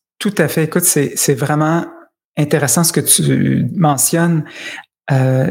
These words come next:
la procrastination, c'est une forme de fuite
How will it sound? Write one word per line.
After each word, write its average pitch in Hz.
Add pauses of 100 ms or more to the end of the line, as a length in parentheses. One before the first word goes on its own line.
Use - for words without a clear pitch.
la 131
procrastination, 160
c'est -
une 139
forme 180
de 139
fuite -